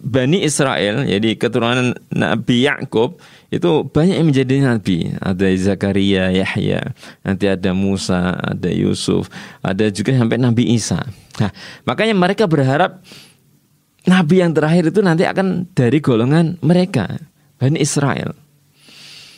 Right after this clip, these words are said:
Nah, maka banyak orang-orang Yahudi kemudian berpindah di antara Mekah dan Madinah. Tapi ketika suatu malam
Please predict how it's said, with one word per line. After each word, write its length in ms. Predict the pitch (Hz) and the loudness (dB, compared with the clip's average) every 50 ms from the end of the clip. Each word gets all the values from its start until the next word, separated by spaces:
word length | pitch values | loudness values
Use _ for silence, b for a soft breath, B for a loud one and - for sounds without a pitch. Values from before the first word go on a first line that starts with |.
| B B _ - | B B _ -4
Nah, 160 | 92 95 95 | -2 -2 0
maka 480 | 101 117 120 185 180 170 143 - - - _ | 0 0 2 2 0 0 0 -4 -6 -12 _
banyak 400 | - 127 110 127 135 170 - 110 | -8 -4 -2 0 0 0 0 0
orang-orang 400 | 147 147 139 143 147 147 143 143 | 0 0 0 0 2 2 2 4
Yahudi 400 | 139 131 123 117 104 131 156 147 | 4 4 4 2 2 2 2 2
kemudian 320 | 135 120 113 127 147 139 104 | 2 2 2 2 2 2 0
berpindah 720 | 120 104 - - 127 123 120 107 101 92 113 123 127 - | 0 -2 0 0 0 2 2 2 2 0 0 -4 -6 -8
di 400 | - 110 110 113 107 101 95 78 76 - - _ _ | -10 -4 0 2 2 2 2 0 -2 -4 -6 _ _
antara 480 | - 107 104 104 104 107 104 107 107 | -4 -4 -2 -2 -2 -2 -2 -2 -2
Mekah 400 | 104 110 117 117 - 120 117 107 | -2 -2 -4 -2 -2 -2 -2 0
dan 320 | 90 98 95 101 113 135 B B B B B B B | 0 0 0 0 -2 -4 B B B B B B B
Madinah. 800 | - 98 107 110 107 - - 107 101 92 - - - 92 101 - _ _ _ _ _ _ _ _ _ _ _ _ _ _ _ _ _ B B B B B B B | -4 -2 -2 -2 -2 -4 -6 -6 -6 -6 -6 -8 -10 -10 -12 -16 _ _ _ _ _ _ _ _ _ _ _ _ _ _ _ _ _ B B B B B B B
Tapi 220 | B - 160 175 220 | B -6 -4 -2 -2
ketika 400 | 202 208 180 196 208 - 208 180 | -2 0 -2 -2 -2 0 0 0
suatu 400 | 180 - - 190 170 170 175 185 | 0 0 -2 -2 -2 0 0 -2
malam 640 | 170 160 175 175 170 165 143 107 98 95 95 98 | 0 0 0 0 0 0 0 -2 -2 -4 -6 -8